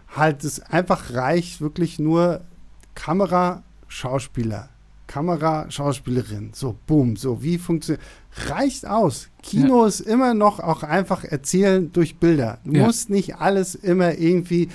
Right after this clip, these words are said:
Speaker 1: kaputt quasseln oder sonst irgendwie so, sondern, und da finde ich das Heat wirklich das beste Beispiel, wie man es halt wirklich machen kann. Und das
Speaker 2: Paradebeispiel.
Speaker 1: dann trotzdem irgendwie hinkriegt für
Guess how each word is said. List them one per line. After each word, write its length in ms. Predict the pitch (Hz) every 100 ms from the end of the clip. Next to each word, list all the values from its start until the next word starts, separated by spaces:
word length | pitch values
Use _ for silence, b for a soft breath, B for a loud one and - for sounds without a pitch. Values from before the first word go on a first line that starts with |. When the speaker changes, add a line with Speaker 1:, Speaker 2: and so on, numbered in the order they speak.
| B B B
Speaker 1:
kaputt 460 | - 143 - 196 -
quasseln 760 | - 135 170 165 175 175 175 170
oder 360 | - 170 151 143
sonst 380 | 151 175 180 -
irgendwie 420 | 165 160 165 165
so, 360 | 147 156 156 156
sondern, 540 | 151 156 151 139 - -
und 240 | 156 143 156
da 160 | 175
finde 240 | - 180 170
ich 80 |
das 120 | 147 -
Heat 340 | - 214 214
wirklich 380 | 156 160 165 -
das 240 | 143 - - B B B _ _ _
beste 280 | 160 170 165
Beispiel, 580 | 147 156 - 160 151 113
wie 160 | 117 175
man 200 | 170 160
es 160 | 151 147
halt 200 | 143 135
wirklich 320 | 139 143 -
machen 280 | 139 139 135
kann. 280 | 117 107 - -
Und 140 | 160 147
das 60 | 160 165 202
Speaker 2:
Paradebeispiel. 80 | -
Speaker 1:
dann 160 | 170 170
trotzdem 500 | - 170 180 180 170
irgendwie 300 | 160 165 156
hinkriegt 500 | 156 160 - 156 - - - - - - -
für 480 | - - 156 160 151